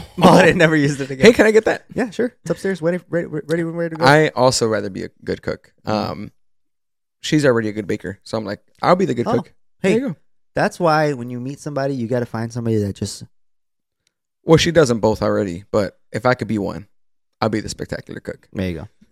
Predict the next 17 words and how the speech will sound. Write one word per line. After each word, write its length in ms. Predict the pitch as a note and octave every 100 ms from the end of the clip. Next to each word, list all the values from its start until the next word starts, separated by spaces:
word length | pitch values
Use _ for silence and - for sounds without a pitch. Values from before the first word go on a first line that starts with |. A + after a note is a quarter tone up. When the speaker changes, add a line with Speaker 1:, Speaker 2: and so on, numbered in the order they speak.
| -
Speaker 1:
I 80 | E3
like 160 | G3+
Speaker 2:
Yeah. 60 | A#2+
Speaker 1:
trying 160 | F3+
new 100 | D#3
things 300 | D#3 D3+ C#3
too, 180 | - D3+
so, 220 | A#2 A2+
like, 320 | A2+ A2+ - _ _ _
I 80 | A2+
would 240 | C3 A#2+
love 340 | A2 A#2 A#2 -
to, 120 | A2+
like, 380 | G2+ F#2+ - _ _ _ _ _ -
be 140 | B2
able 180 | A2 A2
to 140 | G2+